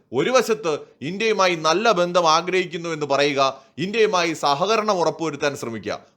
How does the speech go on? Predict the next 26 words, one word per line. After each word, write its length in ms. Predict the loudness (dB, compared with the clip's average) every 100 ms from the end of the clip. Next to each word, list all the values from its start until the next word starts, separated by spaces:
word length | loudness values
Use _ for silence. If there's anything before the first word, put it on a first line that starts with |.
| -4
മറുവശത്ത് 680 | 2 4 6 6 4 -2 0
തരം 320 | 2 0 -2
കിട്ടുമ്പോൾ 360 | -2 -2 -2 -4
നിങ്ങളുടെ 440 | -4 0 2 4
രാജ്യത്തുണ്ടാവുന്ന 880 | 2 2 0 -2 0 4 4 2 -2
എല്ലാ 440 | -2 -2 2 4
പ്രശ്നങ്ങളുടെയും 680 | 4 0 -4 -6 -4 -2 0
കാരണം 400 | 2 2 0 -6 -10 _
ഇന്ത്യയാണ്, 720 | -6 -4 0 4 4 4 0 -4
ഇന്ത്യയാണ് 480 | -6 -2 4 4 4
എന്ന് 180 | 0 -4
പറഞ്ഞുകൊണ്ട് 520 | -2 -2 -2 -6 -6 -12 _ -2
ആരോപണം 600 | 2 4 6 4 2 -4
ഉന്നയിക്കുക. 440 | -6 -6 -6 -8 -8 _ -8
ഈ 120 | -8
പണി 360 | -2 0 0
ഇവിടെ 220 | 0 0 -2
നടക്കില്ല 680 | -2 -2 -2 -2 -2 2
എന്ന് 280 | 2 0 -6 -8 -4
തീർത്ത് 320 | -2 -2 -4
പറഞ്ഞിരിക്കുകയാണ് 720 | -4 -4 -4 -6 -2 -2 -2 -8 _ -4
നമ്മുടെ 200 | 2 2
ജയശങ്കർ. 540 | 2 0 0 -2 -2 -2
അപ്പ-, 240 | -4 -2 2
എല്ലാ 460 | 2 4 4 4 4
ദിവസവും, 560 | 2 0 0 -2 -2